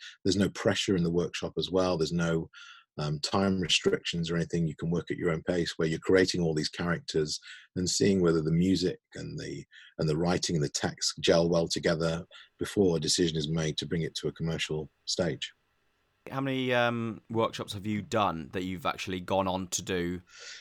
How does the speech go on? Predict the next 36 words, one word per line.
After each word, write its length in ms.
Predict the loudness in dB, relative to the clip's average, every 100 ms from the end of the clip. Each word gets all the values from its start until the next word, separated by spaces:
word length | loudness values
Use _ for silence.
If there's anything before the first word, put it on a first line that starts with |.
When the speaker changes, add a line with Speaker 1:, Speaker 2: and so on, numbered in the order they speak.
| 2
Speaker 1:
Gazillions. 360 | 6 10 10 8
So 180 | 8 6
we 100 | 8
did, 240 | 6 6
uh, 200 | 6 6
I 40 | 4
mean, 180 | 2 2
we 60 |
did 120 | 2 0
the 60 |
Bombay 300 | 0 2 2
Dreams 340 | 4 4 4 4
workshop, 540 | 2 2 2 2 0
we 80 | -2
did 140 | 0 0
the 60 |
Far 240 | -2 0 0
Pavilions 520 | 0 4 4 4 4
workshop, 580 | 2 2 0 -2 -2 -4 2
and 100 | 8
normally 300 | 10 12 10
these 180 | 8
workshops, 400 | 8 8 8 2
they, 120 | 2 0
they, 160 | 0 -8 -6
they, 220 | 0 0 -2
they, 500 | -10 -12 _ _ -2
you 120 | 4 8
do 100 | 10
about 180 | 8 6
two 140 | 6
or 60 | 6
three 260 | 8 8
of 120 | 8
them, 200 | 4 0 -2 _ _ -20 -20 _
um, 520 | 0 2 2 0 -2